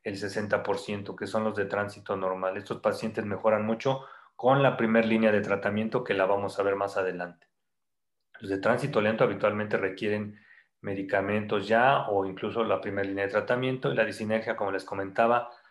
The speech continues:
va a haber, este, un manejo principalmente por biorretroalimentación. Entonces, en el tratamiento tenemos que educar al paciente.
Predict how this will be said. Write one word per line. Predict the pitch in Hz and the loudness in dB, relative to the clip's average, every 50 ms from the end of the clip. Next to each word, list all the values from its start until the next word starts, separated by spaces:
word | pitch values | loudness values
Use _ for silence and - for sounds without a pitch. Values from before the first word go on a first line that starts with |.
| _ _ _ _ _ - | _ _ _ _ _ 0
va | 110 | 4
a | 107 | 6
haber, | 113 113 113 117 107 | 6 6 6 4 2
este, | 101 95 95 95 - - 98 98 | -2 -4 -4 -6 -6 -4 -4 -4
un | 101 110 110 110 | -2 -2 -2 0
manejo | 104 101 101 101 - 117 - | 0 0 0 0 -2 -2 -4
principalmente | 104 98 - 104 90 - 107 104 104 104 104 104 104 113 113 110 - - - _ _ | -6 -6 -8 -6 -2 0 0 0 0 -2 -4 -4 -2 -4 -4 -4 -6 -14 -20 _ _
por | - 101 95 95 95 | -2 -2 -2 -2 0
biorretroalimentación. | 107 110 113 110 113 110 101 104 104 98 98 101 98 95 95 92 90 87 85 - - - - - 90 85 - - _ _ _ _ _ _ _ - - - _ _ _ _ _ _ _ _ _ _ _ _ _ _ _ _ _ _ _ _ _ _ _ - - - - - _ _ _ _ _ _ _ _ _ _ _ _ _ _ _ _ _ _ _ _ _ _ _ _ _ _ _ _ _ _ | 2 4 6 6 6 6 4 2 0 2 2 2 0 0 0 -2 -6 -6 -8 -10 -12 -12 -10 -10 -10 -12 -12 -14 _ _ _ _ _ _ _ -20 -20 -20 _ _ _ _ _ _ _ _ _ _ _ _ _ _ _ _ _ _ _ _ _ _ _ -16 -14 -14 -14 -16 _ _ _ _ _ _ _ _ _ _ _ _ _ _ _ _ _ _ _ _ _ _ _ _ _ _ _ _ _ _
Entonces, | - 113 107 104 139 135 131 131 127 127 | -6 -6 -2 2 2 2 4 4 2 2
en | 123 113 113 | 2 2 2
el | 110 | 2
tratamiento | - 113 113 - - 123 135 151 151 160 151 - | 4 4 4 4 4 4 4 4 4 4 4 4
tenemos | 131 117 120 120 120 117 - | 4 4 4 2 2 0 0
que | - 110 | 2 2
educar | 98 98 95 - 110 107 | 2 2 2 2 4 4
al | 107 107 104 | 4 4 4
paciente. | 110 113 113 - 139 139 143 139 139 127 117 113 | 4 2 2 2 2 0 0 0 0 -4 -6 -6